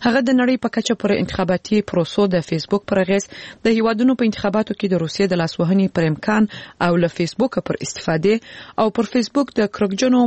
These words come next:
معلوماتو او ناسمو خبرو د خپرېدو پر مخنیوي بحث وکړ. مارک زوکربرګ ومنله چې د فیسبوک چلوونکي ونه توانېدل چې کمبریج انالیتیکا په نوم یوه شبکه چې له انګلستانه فعالیت کوي او ګڼل کېږي چې د جمهور رئیس ډونالډ ټرمپ په انتخاباتي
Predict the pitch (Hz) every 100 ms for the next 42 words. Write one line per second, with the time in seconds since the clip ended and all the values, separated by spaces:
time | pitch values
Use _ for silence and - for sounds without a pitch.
0 | 226 180 175 196 226 - 208 175 170 165
1 | - 226 - 170 196 233 - - - -
2 | 262 - 190 170 208 - 165 160 - 175
3 | 180 170 - 175 - 175 170 _ _ _
4 | - 240 247 156 208 233 226 208 220 214
5 | 226 214 208 202 208 196 180 165 175 160
6 | 202 - 180 180 202 - 190 208 226 185
7 | 165 160 160 - 165 - 202 196 202 -
8 | 175 196 - - 220 - 208 208 - -
9 | - 196 185 185 - 202 - 254 247 226
10 | - - - 208 202 208 196 226 220 220
11 | 285 269 214 190 175 180 - - 160 156
12 | _ - 196 196 196 190 - 214 196 -
13 | 185 180 175 175 185 190 - 175 170 -
14 | 214 196 170 160 - 165 170